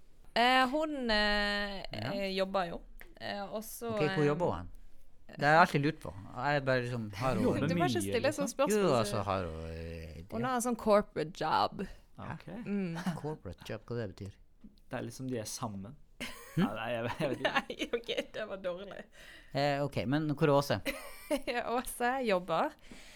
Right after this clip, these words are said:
Speaker 3: Ja.
Speaker 1: Eh, og hun kommer på jobb, og så er det lunsj, lala, og så kommer hun bort til sånne kollegaer, det står en gjeng, liksom.
Speaker 3: Ja.
Speaker 2: Mhm.
Speaker 1: Eh, og så, de er sånn tre-fire stykk.
Speaker 2: Mm.
Speaker 1: Og så ser hun at den ene fyren har smekken åpen.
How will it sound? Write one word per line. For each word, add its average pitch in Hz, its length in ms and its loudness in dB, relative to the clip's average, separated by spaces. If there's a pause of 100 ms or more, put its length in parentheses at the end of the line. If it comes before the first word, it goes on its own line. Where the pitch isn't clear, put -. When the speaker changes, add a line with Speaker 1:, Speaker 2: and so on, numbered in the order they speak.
Speaker 3:
Ja. 143 180 -12
Speaker 1:
Eh, 208 280 6
og 285 160 4
hun 277 100 2
kommer 294 220 2
på 254 100 0
jobb, 285 300 4
og 233 80 0
så 247 80 0
er 233 100 0
det - 80 -2
lunsj, 226 320 -2
lala, 196 500 -2
og 240 140 -2
så 247 100 -6
kommer 233 220 -2
hun 190 100 -2
bort 208 140 -6
til 190 100 -10
sånne 185 160 -6
kollegaer, 185 720 -2
det 202 100 -10
står 196 200 -6
en 185 80 -6
gjeng, 190 360 -4
liksom. 277 400 -4 (180)
Speaker 3:
Ja. 95 160 -6
Speaker 2:
Mhm. 139 180 -2
Speaker 1:
Eh, 202 600 -2 (120)
og 214 120 -6
så, 196 200 -8
de 196 120 -4
er - 40 -4
sånn 196 160 -6
tre-fire 185 480 -10
stykk. 220 300 -12 (260)
Speaker 2:
Mm. 107 100 -6 (140)
Speaker 1:
Og 240 120 -8
så 277 260 0 (160)
ser 226 240 0
hun 180 140 -2
at 180 100 -6
den - 260 -8
ene 196 220 -4
fyren 175 400 -6
har 87 160 -8
smekken - 400 -12
åpen. 208 320 -6